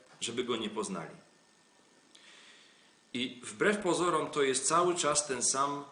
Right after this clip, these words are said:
element takiego samego przeżycia. To znaczy, y, przeżyli, zobaczyli, usłyszeli o czymś i,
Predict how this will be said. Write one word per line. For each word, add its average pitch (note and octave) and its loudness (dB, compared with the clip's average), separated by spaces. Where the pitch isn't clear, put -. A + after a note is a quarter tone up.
element C3+ 0
takiego A#2+ -4
samego G#2+ -4
przeżycia. G#2 -8
To G#2 -8
znaczy, A2+ -4
y, G#2 0
przeżyli, E3+ 4
zobaczyli, C#3+ 0
usłyszeli D3 0
o B2 0
czymś C#3+ -4
i, C3+ -4